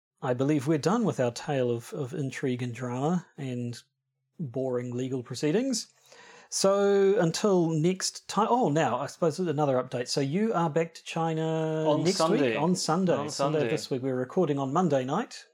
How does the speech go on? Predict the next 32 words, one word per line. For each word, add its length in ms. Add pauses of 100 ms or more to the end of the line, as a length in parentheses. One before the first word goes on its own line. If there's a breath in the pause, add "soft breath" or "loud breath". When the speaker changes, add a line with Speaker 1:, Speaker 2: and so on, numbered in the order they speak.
(140)
Speaker 1:
Um, 280
so, 220
right, 300
so 120
less 240
than 140
a 40
week 280 (240)
and 160
you're 120
off 140
and 80
away. 400 (300 loud breath)
Speaker 2:
Yep. 240 (100)
Speaker 1:
And 160
then 140
it'll 160
be 500
back 440
to, 440
um, 640 (240)
back 200
to 80
long 220
distance 480
records. 460
Speaker 2:
Indeed. 400
So 120
in 80
a 40
fortnight's 720
time 480